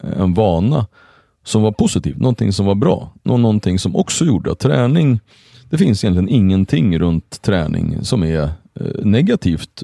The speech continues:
upplever jag. Eh, för mig har träning också varit det som har hållit mig borta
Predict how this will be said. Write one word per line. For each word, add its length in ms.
upplever 360
jag. 220
Eh, 140
för 140
mig 220
har 120
träning 320
också 240
varit 300
det 140
som 160
har 80
hållit 220
mig 120
borta 540